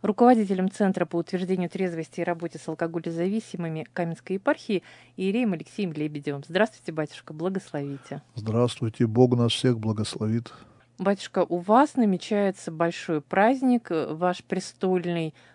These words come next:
Speaker 1: Он всегда во все годы проходил, э, с размахом, интересно, чудесно. И вот после этих двух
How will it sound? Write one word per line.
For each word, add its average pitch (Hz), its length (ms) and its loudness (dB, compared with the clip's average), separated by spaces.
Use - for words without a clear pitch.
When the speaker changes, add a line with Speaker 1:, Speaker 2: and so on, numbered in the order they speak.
Speaker 1:
Он 170 140 -6
всегда 170 340 0
во 151 80 -4
все 160 220 -8
годы 160 260 -4
проходил, 156 760 -2
э, 151 180 -4
с - 200 -18
размахом, 180 760 0
интересно, 180 680 -2
чудесно. 185 760 -4
И 190 80 -8
вот 180 140 -4
после 170 320 -6
этих 160 220 -10
двух 170 180 -8